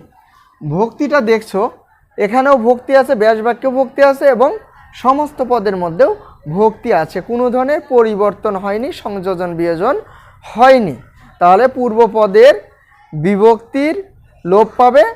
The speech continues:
এবং পরপদের অর্থের প্রাধান্য থাকবে, সেটাই হবে চতুর্থী তৎপুরুষ সমাস।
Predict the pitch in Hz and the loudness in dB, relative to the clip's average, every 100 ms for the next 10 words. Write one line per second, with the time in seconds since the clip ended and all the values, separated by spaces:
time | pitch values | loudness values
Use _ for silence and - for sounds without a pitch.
0 | - 202 208 269 269 - 320 311 269 220 | -8 -4 0 0 0 4 4 4 2 2
1 | 196 - 214 190 196 170 170 170 175 220 | 2 0 -6 -4 -2 0 -2 -6 -6 -6
2 | 254 247 240 254 277 254 233 302 427 - | -6 -2 2 4 4 2 4 4 4 -4
3 | _ _ _ 262 262 277 254 220 202 - | _ _ _ 0 0 -2 -2 0 -2 0
4 | 190 175 - 233 190 127 | -2 -2 -4 -2 -2 -4